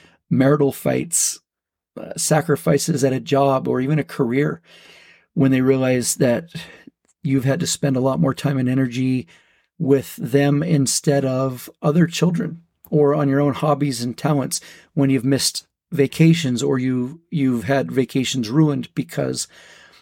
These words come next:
of your loved one. They, they really do know that, even if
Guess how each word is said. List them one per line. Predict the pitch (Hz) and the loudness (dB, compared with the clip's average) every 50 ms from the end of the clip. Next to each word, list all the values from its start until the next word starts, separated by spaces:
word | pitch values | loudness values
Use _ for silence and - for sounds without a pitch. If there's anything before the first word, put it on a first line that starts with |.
| _ _ | _ _
of | 165 143 123 120 | -2 0 0 0
your | 127 127 | 0 0
loved | 120 123 123 123 - 143 | 2 2 0 0 0 -2
one. | 131 127 | 0 2
They, | 135 143 139 143 170 - _ | 2 2 2 0 -4 -4 _
they | 156 147 139 | 0 0 0
really | 139 180 208 196 180 | 2 2 2 4 4
do | 165 160 151 147 139 | 4 4 2 2 4
know | 131 127 135 139 147 139 | 4 4 4 4 2 2
that, | 143 139 - - - - - _ | 0 0 -2 -2 -4 -8 -8 _
even | 180 170 175 175 208 170 143 | 2 2 2 4 4 2 2
if | 135 - - - | 2 0 -6 -14